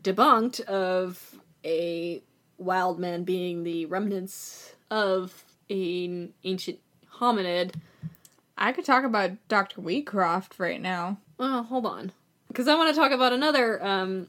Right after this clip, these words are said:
Speaker 1: hominid species. So, Homo heidelbergensis. Recent findings show that while they were thought to have gone extinct two hundred fifty thousand years ago, they may have actually still been roaming around Asia t-, only twelve thousand years ago?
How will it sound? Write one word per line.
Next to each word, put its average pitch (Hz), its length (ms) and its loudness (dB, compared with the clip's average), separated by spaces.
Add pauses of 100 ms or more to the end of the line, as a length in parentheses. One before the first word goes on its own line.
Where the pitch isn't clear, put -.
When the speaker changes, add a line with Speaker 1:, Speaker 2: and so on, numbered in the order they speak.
(100)
Speaker 1:
hominid 196 400 0
species. 190 840 -4 (640)
So, 98 680 0 (220)
Homo 277 640 -4 (240)
heidelbergensis. 196 1120 -4 (400)
Recent 269 560 2
findings 254 480 2
show 220 240 4
that 208 360 2 (160)
while 214 200 4
they 226 140 4
were 202 120 2
thought 233 340 2
to 277 100 -2
have 226 120 0
gone 214 200 2
extinct 202 460 -4 (100)
two 240 160 0
hundred 196 180 2
fifty - 220 -16
thousand 175 380 -4
years 415 280 2
ago, 202 320 2
they 208 140 0
may 277 140 -2
have 294 340 -2 (260)
actually 240 400 -2
still 233 280 -2
been 202 160 -2
roaming 208 320 -2
around 185 260 -4
Asia 185 640 -6
t-, - 180 -20 (160)
only 226 280 0
twelve 190 420 -8
thousand 339 380 -2
years 370 180 -2
ago? 403 180 0